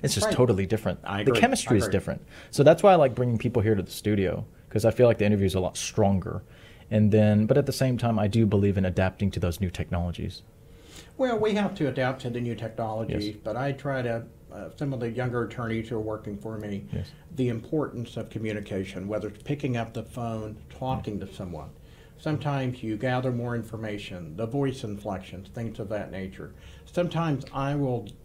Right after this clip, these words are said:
Speaker 2: deal with attorneys, and behind a keyboard, man, they're just, uh, you know, uh, let's say a little mean and nasty. You get 'em in face-to-face, and all of a sudden,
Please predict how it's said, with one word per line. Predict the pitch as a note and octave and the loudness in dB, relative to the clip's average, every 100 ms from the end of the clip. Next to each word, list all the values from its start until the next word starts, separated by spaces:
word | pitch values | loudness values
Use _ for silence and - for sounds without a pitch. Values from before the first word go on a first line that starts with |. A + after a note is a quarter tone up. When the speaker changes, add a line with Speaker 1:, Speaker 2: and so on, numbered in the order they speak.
| - - | -12 -4
Speaker 2:
deal | C3 | -2
with | C3+ C3 | -2 -4
attorneys, | G#2+ - C3+ B2+ B2+ B2+ | -6 -6 -4 -2 -2 -4
and | A2 | -8
behind | G#2 C#3+ C#3 G#2 | -6 -4 -4 -4
a | |
keyboard, | G2+ C3+ B2 B2+ A#2 A2 F#2+ A2 | -6 -4 -4 -4 -4 -4 -6 -8
man, | A2+ A#2 A2 | -6 -6 -4
they're | A#2+ A#2 | -4 -4
just, | A2 G#2 - - | -4 -6 -8 -6
uh, | G#2 F#2+ F#2+ - - - - - | -4 -4 -6 -10 -12 -12 -12 -10
you | A#2 | -8
know, | G#2 F#2+ F#2+ F#2+ - - - | -6 -4 -6 -8 -14 -16 -16
uh, | E2 F2 E2 E2 D#2+ - - - - - - | -16 -14 -12 -12 -14 -16 -20 -20 -20 -20 -10
let's | C#3 B2 | -8 -6
say | - G#2 | -4 -4
a | G#2+ | -4
little | A#2+ C3 | -4 -4
mean | A#2 A#2+ B2+ B2 | -2 -2 0 0
and | A2 | -4
nasty. | A2 B2 B2 - G2+ | -4 -4 -6 -6 -4
You | G2+ G2+ | -4 -2
get | B2+ B2+ | -2 -2
'em | A2 | -4
in | G2+ - - | -8 -10 -6
face-to-face, | A#2+ A2+ - - A#2 A2+ G#2+ G#2+ | -4 -6 -10 -8 -4 -4 -6 -8
and | G#2 | -8
all | G#2+ G2+ | -6 -8
of | |
a | G2 | -10
sudden, | - F#2+ G2 G2+ | -8 -8 -8 -10